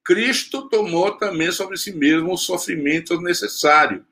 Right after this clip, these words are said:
Ninguém está sofrendo para ganhar alguma coisa por Deus. É?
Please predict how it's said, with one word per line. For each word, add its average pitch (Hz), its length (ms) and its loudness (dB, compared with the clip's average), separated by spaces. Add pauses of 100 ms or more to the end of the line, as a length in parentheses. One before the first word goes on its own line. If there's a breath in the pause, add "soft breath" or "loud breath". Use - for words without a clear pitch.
(920)
Ninguém 214 800 2
está 185 340 2
sofrendo 165 1120 -2 (180)
para 156 200 4
ganhar 165 340 4
alguma 185 380 2
coisa 175 340 4
por - 300 -4 (140)
Deus. 175 460 6 (1000)
É? 175 340 2